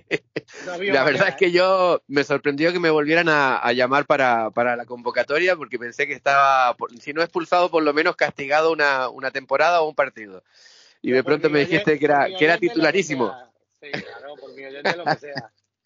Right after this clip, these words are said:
Speaker 1: Una cosa soy yo y otra cosa son ellos, me debo a ellos.
Speaker 2: Eso, <laughs> eso, ahí estamos.
Speaker 1: Bueno,
Speaker 2: Pues
Speaker 1: ¿qué
Speaker 2: nada,
Speaker 1: tema
Speaker 2: Hugo.
Speaker 1: nos traes?
Speaker 2: Eh, yo bien por aquí, y mira, lo que queríamos comentar, lo que queríamos hablar un poco hoy, hacer una reflexión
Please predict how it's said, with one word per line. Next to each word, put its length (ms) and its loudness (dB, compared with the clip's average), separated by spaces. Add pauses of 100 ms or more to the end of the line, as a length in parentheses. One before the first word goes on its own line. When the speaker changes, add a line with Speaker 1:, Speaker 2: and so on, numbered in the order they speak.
(280)
Speaker 1:
Una 120 -12
cosa 260 -8
soy 200 -8
yo 240 -6
y 100 -12
otra 220 -14
cosa 220 -20
son 220 -20
ellos, 200 -20
me 120 -18
debo 260 -14
a 80 -18
ellos. 200 -20 (460)
Speaker 2:
Eso, 400 0
<laughs> 180 -8
eso, 380 -8
ahí 180 -8
estamos. 480 -10 (380)
Speaker 1:
Bueno, 140 -6
Speaker 2:
Pues 120 0
Speaker 1:
¿qué 60 2
Speaker 2:
nada, 140 4
Speaker 1:
tema 120 2
Speaker 2:
Hugo. 100 4
Speaker 1:
nos 100 0
traes? 380 -10 (760)
Speaker 2:
Eh, 1040 -2
yo 160 -10
bien 220 -12
por 140 -6
aquí, 440 -6
y 80 -14
mira, 220 -6
lo 100 -6
que 140 -12
queríamos 400 -10
comentar, 500 -8
lo 100 -10
que 120 -16
queríamos 360 -12
hablar 300 -8
un 100 -20
poco 280 -14
hoy, 260 -6
hacer 220 -18
una 120 -18
reflexión 720 -10